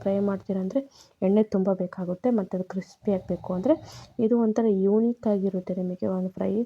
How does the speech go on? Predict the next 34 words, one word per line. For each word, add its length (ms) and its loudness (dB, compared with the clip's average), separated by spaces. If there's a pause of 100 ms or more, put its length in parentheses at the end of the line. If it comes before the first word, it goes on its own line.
ತುಂಬ 180 -2
ಚೆನ್ನಾಗಿರುತ್ತೆ. 640 -4 (580)
ನೋಡಿ, 240 4
ಎಣ್ಣೆ 220 4
ಹಾಕಿ 300 0
ಮತ್ತೆ 340 0
ಒಂದು 200 0
ಐದು 200 -2
ನಿಮಿಷಕ್ಕೆ 440 -4
ಈ 60 0
ರೀತಿ 260 0 (360)
ತಿರುಗಿಸ್ತಾ 440 -2 (140)
ಇರಬೇಕು, 520 0
ಅಂದ್ರೆ 240 0 (260)
ಪದೇ 240 0
ಪದೇ 200 0
ತಿರುಗಿಸ್ಬಾರ್ದು, 640 -2 (200)
ಎಲೆ 220 0 (340)
ತುಂಬ 240 0 (100)
ಚೆನ್ನಾಗಿ 360 -2 (100)
ಬಾಡಬೇಕು, 680 2 (540)
ಮತ್ತು 200 2 (120)
ಒಳಗಡೆ 340 0
ಇರುವಂಥ 420 -2 (140)
ಮೀನು 340 4
ತುಂಬ 320 -4
ಚೆನ್ನಾಗಿ 300 -4
ಫ್ರೈ 200 -8
ಆಗಬೇಕು. 460 0 (460)
ನೀವು, 220 6 (200)
ಆ, 100 4 (340)
ಒಂದೇ 320 4
ಸರಿ 240 4
ಹಾಕಿ 440 -2